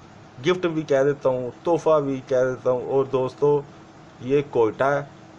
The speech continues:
जिसकी दोस्तों कुरानंदाजी होने जा रही है हमारे इधर ग्यारह नौ दो हज़ार तेईस को।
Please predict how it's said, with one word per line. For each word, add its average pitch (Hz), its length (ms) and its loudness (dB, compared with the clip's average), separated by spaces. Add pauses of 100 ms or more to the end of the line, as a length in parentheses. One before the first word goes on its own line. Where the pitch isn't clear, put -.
जिसकी 135 400 -6
दोस्तों 135 420 0 (600)
कुरानंदाजी 143 640 2
होने 123 360 -6 (460)
जा 110 220 0
रही 120 160 -4
है 139 60 2
हमारे 120 360 0
इधर 139 300 -2 (480)
ग्यारह 147 420 0 (3250)
नौ 120 460 2 (760)
दो 123 260 2
हज़ार 135 380 0 (800)
तेईस 107 280 0
को। 92 180 -10